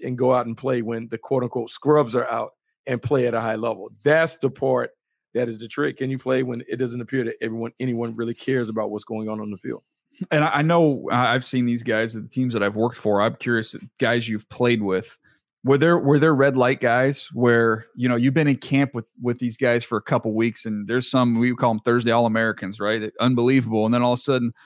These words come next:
Speaker 2: the lights come on and you get in the, on the field in a preseason game, an opponent, and they kinda disappear. But on the other side, you got some guys like, "Ah, I just don't know, man. I just don't see it." Then all of a sudden the light goes on. You're like, "Whoa, that's a different, that's a different dude out here tonight."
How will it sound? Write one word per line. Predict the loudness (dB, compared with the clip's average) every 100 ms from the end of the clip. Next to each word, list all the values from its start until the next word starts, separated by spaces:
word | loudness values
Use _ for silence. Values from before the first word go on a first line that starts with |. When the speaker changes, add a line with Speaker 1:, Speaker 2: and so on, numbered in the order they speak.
| _
Speaker 2:
the | -2
lights | 0 0
come | 0 2
on | 4 4 2
and | 2
you | -2
get | 0 -2
in |
the, | -2 -4
on | -2 -4
the |
field | -2 0 2
in | 0
a |
preseason | 0 0 2 0 2
game, | 2 2
an | 2
opponent, | -4 -2 0 0 -4 _ -20 -4
and | 0
they | 0
kinda | 0 -2 -2
disappear. | -6 -6 2 4
But | 6
on | 6
the |
other | 6 4
side, | 4 4 2 0 _ _ _
you | 4
got | 4 4
some | 2 2
guys | 2 2 2
like, | 0 0
"Ah, | 0 0
I |
just | -2
don't | -4 -4
know, | 0 0 2
man. | 0
I | -2
just | -2
don't | -8
see | -8 -6 -4
it." | -4
Then | -4
all | -4
of | -4
a |
sudden | 0 0
the | 2
light | 0 -2
goes | -2 -4 -2
on. | -2
You're | -2
like, | -6
"Whoa, | 2 4 4
that's | 0
a | -2
different, | -6 -4 -6 -6
that's | -8 -8
a |
different | -4 -6 -6
dude | 0 2 2
out | 0
here | -4 -8
tonight." | -6 -10